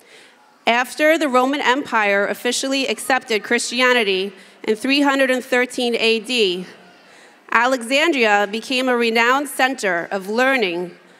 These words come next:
especially in theology. The school was essential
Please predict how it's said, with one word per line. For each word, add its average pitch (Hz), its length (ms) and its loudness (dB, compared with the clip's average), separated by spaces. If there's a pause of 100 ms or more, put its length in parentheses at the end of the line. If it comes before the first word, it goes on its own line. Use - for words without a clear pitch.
(100)
especially 240 720 0
in 214 140 2
theology. 220 720 0 (1040)
The 226 100 -6
school 302 400 0
was 285 140 2
essential 220 800 -2